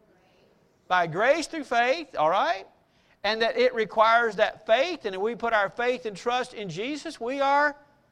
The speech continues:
saved. It doesn't matter who you share the gospel, they've gotta have faith if they're gonna be saved. Discipleship is the same thing. E-, every one of those things is the same thing. Matter of fact, that's why I think that verse is so very, very important,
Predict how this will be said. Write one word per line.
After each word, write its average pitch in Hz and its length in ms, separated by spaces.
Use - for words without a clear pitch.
saved. 311 600
It 269 60
doesn't 349 120
matter 339 300
who 240 80
you 202 100
share 233 240
the 165 80
gospel, 185 720
they've 240 120
gotta 269 220
have 220 380
faith 269 580
if 185 120
they're 233 140
gonna 226 380
be 196 140
saved. 254 560
Discipleship 220 920
is 160 140
the 175 80
same 226 480
thing. 208 400
E-, 233 60
every 403 300
one 381 240
of 294 80
those 202 200
things 196 300
is 175 120
the 220 80
same 196 120
thing. 240 120
Matter 320 160
of 285 40
fact, - 240
that's 320 280
why 320 160
I 285 40
think 262 260
that 165 260
verse 302 360
is 202 80
so 214 200
very, 277 480
very 208 260
important, 240 540